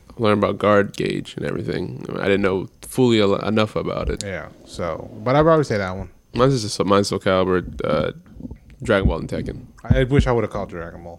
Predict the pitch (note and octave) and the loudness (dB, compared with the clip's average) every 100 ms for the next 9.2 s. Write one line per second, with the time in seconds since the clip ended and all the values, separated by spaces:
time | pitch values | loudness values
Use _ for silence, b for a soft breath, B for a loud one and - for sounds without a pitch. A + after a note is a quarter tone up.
0 | - F2+ E2+ C#3 D3 D3+ C3+ A#2+ A2+ A2+ | -4 -2 0 0 0 0 0 -4 -6 -6
1 | A2 G#2 G2 F#2+ G2 F2+ E2+ _ - - | -6 -6 -6 -6 -8 -14 -16 _ -12 -12
2 | - B B B B B B - F#2+ F#2+ | -12 B B B B B B -6 -2 0
3 | F2 D3+ D#3+ D#3+ D3+ C3 - - - A#2 | 2 4 4 2 2 2 -2 -6 -8 -2
4 | G#2+ G#2+ F#2+ F#2+ G2 G2+ G2 F2 F2 F2 | -2 -4 -8 -6 -4 -4 -4 -6 -4 -6
5 | E2+ - - F2+ F2 E2+ - - - - | -8 -4 -4 -4 -10 -10 -10 -16 -14 -10
6 | - E3 D3+ D3+ D4+ A4 C4+ G#2+ A2+ - | 0 2 4 4 4 4 2 2 0 -2
7 | _ - - G2 G#2+ - - A2+ A2+ F#2+ | _ -12 0 2 2 0 -8 -4 -2 2
8 | C#3+ D3 C#3+ C3 B2 A#2 G#2 F2 F2 - | 4 4 4 4 0 0 -6 -8 -12 -14
9 | F2 F2 | -16 -16